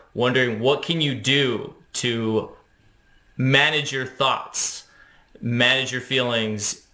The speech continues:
your, basically how to maximize your time during lockdown. How can you work on your inner game? How can you become a better version of yourself? How can you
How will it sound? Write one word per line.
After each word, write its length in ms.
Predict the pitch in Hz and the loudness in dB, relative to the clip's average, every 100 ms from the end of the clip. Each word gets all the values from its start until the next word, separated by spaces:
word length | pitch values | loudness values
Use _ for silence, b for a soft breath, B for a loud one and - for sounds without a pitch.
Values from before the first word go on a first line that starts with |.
| _ - | _ -4
your, 680 | 110 110 110 107 107 - - - 117 | 2 4 6 6 4 0 -8 -8 0
basically 400 | 131 135 127 120 | 0 0 0 2
how 120 | 160 | 2
to 220 | 156 98 | 2 -2
maximize 560 | 107 127 - 160 147 123 | 0 0 -2 -2 -2 -2
your 100 | 110 | -8
time 520 | - 123 123 135 117 | -8 -4 -4 -4 -6
during 300 | 104 120 113 | -4 -4 -2
lockdown. 400 | 101 117 - 104 | -4 -4 -2 -2
How 120 | 113 | -2
can 140 | 127 147 | -2 -2
you 100 | 135 | -2
work 320 | 110 131 - | 0 0 2
on 200 | 123 120 | 0 2
your 140 | 113 | 0
inner 280 | - 117 113 | 2 0 0
game? 340 | 104 113 117 | 2 2 2
How 140 | 101 120 | -2 -6
can 140 | 139 | -6
you 80 | 135 | -6
become 580 | 117 113 123 123 120 117 B B - | -6 -6 0 2 0 -4 B B -6
a 80 | 104 | 0
better 280 | 120 120 | 2 2
version 380 | 110 120 123 123 | 2 0 0 0
of 80 | 104 | 0
yourself? 460 | 104 - 104 104 - | -2 -2 -2 -4 -4
How 140 | 110 | -2
can 200 | 120 120 | 0 0
you 460 | 117 113 107 104 | 2 4 2 0